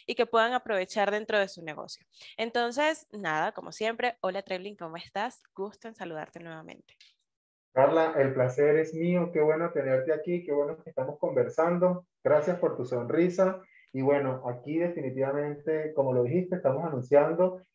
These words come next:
Speaker 2: esta semana, esta semana que va a ser especial, y mira, comenzamos con alguien muy conocido por casa, don Gabriel Madrigal nos acompaña el día de hoy, y vamos a estar conversando con él un poquito de una empresa muy referente para nosotros,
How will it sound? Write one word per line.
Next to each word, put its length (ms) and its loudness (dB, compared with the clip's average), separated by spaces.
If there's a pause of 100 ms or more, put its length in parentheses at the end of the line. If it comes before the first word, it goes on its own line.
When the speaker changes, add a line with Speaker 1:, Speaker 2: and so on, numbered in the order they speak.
Speaker 2:
esta 220 -2
semana, 380 0
esta 160 -6
semana 360 -4
que 100 2
va 100 8
a 20 0
ser 140 0
especial, 720 0 (220)
y 80 -4
mira, 260 2
comenzamos 680 2
con 180 2
alguien 240 0
muy 160 -2
conocido 460 -2
por 220 0
casa, 440 2 (260)
don 440 2
Gabriel 480 0
Madrigal 600 -4
nos 200 -10
acompaña 640 -8
el 140 0
día 140 6
de 100 10
hoy, 400 8 (220)
y 80 -2
vamos 280 6
a 20 -6
estar 220 -4
conversando 500 -2
con 140 -4
él 80 -4
un 80 -8
poquito 520 0 (320)
de 160 2
una 240 4
empresa 680 0
muy 920 0
referente 580 0
para 220 0
nosotros, 540 0